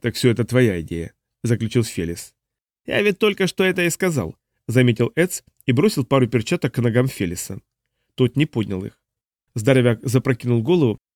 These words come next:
растянул губы в безжизненной ухмылке и процедил: «Убийца,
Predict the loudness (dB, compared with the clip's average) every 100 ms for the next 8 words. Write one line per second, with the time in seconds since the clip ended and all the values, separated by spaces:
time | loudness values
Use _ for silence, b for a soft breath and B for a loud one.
0 | _ -2 2 4 4 4 2 2 2 2
1 | 4 4 4 4 2 0 -2 0 0 -2
2 | -4 -2 -4 -4 -8 -10 -14 _ _ _
3 | _ -8 -2 2 2 0 -4